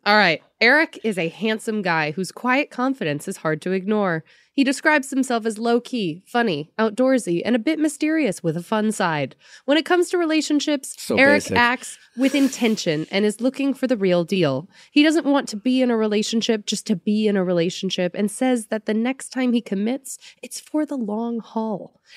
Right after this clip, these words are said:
Speaker 2: His perfect partner is easygoing, selfless, and communicative. And while he says he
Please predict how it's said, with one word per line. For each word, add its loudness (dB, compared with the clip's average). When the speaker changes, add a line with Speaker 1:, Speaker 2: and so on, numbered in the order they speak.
Speaker 2:
His 4
perfect 0
partner 2
is 0
easygoing, 0
selfless, -2
and 4
communicative. 0
And 2
while 2
he 2
says -2
he -2